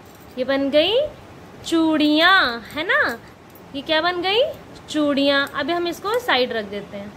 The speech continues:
आप देखिए, अब ये है हमारे पास कटोरी।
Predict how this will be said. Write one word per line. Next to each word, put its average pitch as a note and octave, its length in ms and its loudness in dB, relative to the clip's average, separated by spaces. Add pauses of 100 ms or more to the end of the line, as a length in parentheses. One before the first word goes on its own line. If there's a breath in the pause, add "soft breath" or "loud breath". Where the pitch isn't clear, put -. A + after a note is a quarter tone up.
(520 loud breath)
आप C#4+ 160 4
देखिए, G#3 420 -8 (720)
अब E4+ 180 2
ये G4 100 2
है F#4+ 160 0
हमारे D#4+ 400 2
पास F#4+ 560 2
कटोरी। C#4+ 800 2